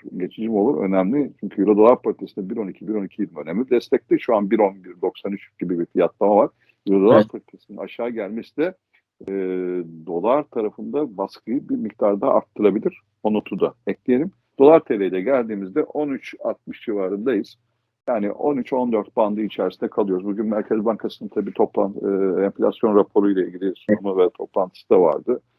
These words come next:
Speaker 1: Orada da, e, özellikle T L'nin özendirilmesi, yani T L'nin daha kapsamlı kullanılması, e, üzerine, e, Merkez Bankası Başkanı'nın yorumları vardı.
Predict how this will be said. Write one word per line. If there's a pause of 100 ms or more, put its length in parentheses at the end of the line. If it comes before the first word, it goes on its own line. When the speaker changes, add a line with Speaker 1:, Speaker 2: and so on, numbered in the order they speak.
(120)
Speaker 1:
Orada
da,
e, (920)
özellikle
T
L'nin
özendirilmesi, (100)
yani (540)
T
L'nin (580)
daha
kapsamlı
kullanılması,
e, (320)
üzerine,
e,
Merkez
Bankası
Başkanı'nın
yorumları
vardı.